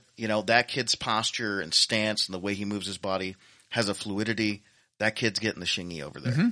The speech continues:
Speaker 2: Yeah.
Speaker 1: You know, and it's the same thing with, I'm sure, with your Bagua, somebody in Tai Chi, somebody in Choi Li Foot,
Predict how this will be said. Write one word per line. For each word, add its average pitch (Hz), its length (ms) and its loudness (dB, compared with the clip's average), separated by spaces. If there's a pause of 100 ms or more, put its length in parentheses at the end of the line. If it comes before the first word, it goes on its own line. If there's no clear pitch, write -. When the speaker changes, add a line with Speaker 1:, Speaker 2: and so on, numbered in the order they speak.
(180)
Speaker 2:
Yeah. 147 80 -8
Speaker 1:
You - 60 -2
know, 90 160 0
and 110 160 -6
it's 107 100 0
the 117 80 4
same 120 260 6
thing 113 300 0
with, 98 240 -4
I'm 98 160 -2
sure, 98 340 -2
with 92 240 -8
your 92 120 -6
Bagua, 90 600 0 (320)
somebody 95 360 -2
in 80 40 -6
Tai 95 240 -2
Chi, 90 320 -4
somebody 117 460 0
in 101 80 -4
Choi 117 180 0
Li 92 120 -2
Foot, 143 360 -2